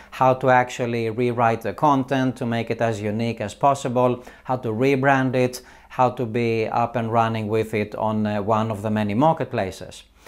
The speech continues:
Well, I have good news for you because, uh, my good friend Torsten, he has actually just released a brand new course called the Private Label Rights Masterclass,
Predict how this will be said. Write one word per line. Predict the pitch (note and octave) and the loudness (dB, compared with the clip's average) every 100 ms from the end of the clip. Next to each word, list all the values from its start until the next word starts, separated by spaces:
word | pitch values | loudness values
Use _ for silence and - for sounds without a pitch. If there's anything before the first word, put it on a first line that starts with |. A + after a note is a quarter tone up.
| - - - - | -20 -20 -20 -8
Well, | - E3 | 2 4
I | F3 | 6
have | F3+ | 4
good | E3+ D#3+ | 2 2
news | D#3+ E3 E3 | 2 0 -2
for | D#3 | -2
you | D#3+ F#3 | 2 2
because, | D#3+ - C3 B2 B2+ | 0 2 2 2 0
uh, | B2 A#2 | -2 0
my | A#2+ | -2
good | A#2+ C3 B2+ | 0 0 0
friend | - C3 A#2 | -2 -2 -2
Torsten, | C3 D3+ D3+ - E3 E3 D#3 | 0 0 0 0 0 2 0
he | C#3+ | -2
has | A#2+ A#2 | -2 2
actually | A#2+ - B2 A#2 A2+ | 2 0 -4 -2 -2
just | A2 B2+ B2+ B2 | 2 2 2 -2
released | A#2+ A#2 A2+ A2+ - | -2 0 0 -2 -4
a | A2 | -4
brand | G2+ B2 C#3 C#3 | 0 2 2 2
new | C3 B2+ | 2 2
course | C3 A#2+ A#2+ - | 2 4 4 0
called | B2 A2+ A2 | 0 0 2
the | A2+ | -2
Private | G#2+ - A#2+ B2+ A#2+ A#2 A2+ G#2+ | -2 0 4 4 4 2 0 -2
Label | A2+ A#2+ A#2 A2+ A2 | 0 2 2 0 2
Rights | G#2+ A2 A2 - - - _ A#2 | 4 4 2 -6 -18 -20 _ -4
Masterclass, | A#2 B2 B2 - A2 A#2 F#2+ E2+ - | 0 2 2 0 -2 2 2 0 -4